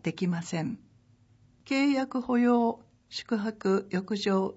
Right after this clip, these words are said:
施設一覧などのパンフレットは、窓口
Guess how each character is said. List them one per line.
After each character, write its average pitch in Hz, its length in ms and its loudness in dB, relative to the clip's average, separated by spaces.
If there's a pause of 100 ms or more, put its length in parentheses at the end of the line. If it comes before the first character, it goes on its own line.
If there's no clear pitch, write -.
施 - 260 0
設 - 420 -4
一 196 280 -2
覧 226 240 4
な 226 100 4
ど 185 140 2
の 170 180 0
パ 233 280 2
ン 208 40 -4
フ 196 160 -4
レ 156 100 0
ッ 151 40 -6
ト 147 260 -4
は、 147 240 2 (480)
窓 214 320 0
口 - 420 -6